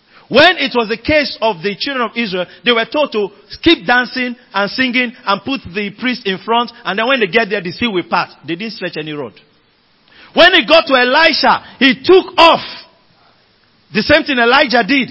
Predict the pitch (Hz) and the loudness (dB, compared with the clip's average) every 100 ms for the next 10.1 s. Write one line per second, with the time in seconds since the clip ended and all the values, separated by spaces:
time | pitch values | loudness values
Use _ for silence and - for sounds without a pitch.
0 | - - 220 - 339 220 240 214 180 - | -8 -4 -4 0 -2 0 0 -2 -6 -6
1 | 170 214 190 208 220 302 330 294 240 202 | 0 0 0 0 2 2 0 0 -2 0
2 | 208 240 254 190 185 - - - 247 262 | 2 4 4 2 -6 -8 -20 -2 2 4
3 | 311 311 302 370 381 370 330 330 330 359 | 6 4 6 8 8 6 4 4 8 6
4 | 349 359 381 381 339 - - - _ _ | 8 8 10 10 8 4 -12 -20 _ _
5 | _ _ _ _ - 123 127 120 123 - | _ _ _ _ -10 -6 -4 -4 -6 -10
6 | 90 _ _ 175 185 156 123 135 143 - | -20 _ _ -2 -2 -4 -8 -10 -10 -14
7 | 127 - 85 _ _ _ _ _ _ - | -18 -20 -20 _ _ _ _ _ _ -4
8 | 143 135 127 127 139 160 196 - _ _ | -2 -2 -4 -2 0 0 -2 -10 _ _
9 | _ _ _ _ - 196 175 147 226 180 | _ _ _ _ -12 -8 -8 -4 -4 -4
10 | 95 | -8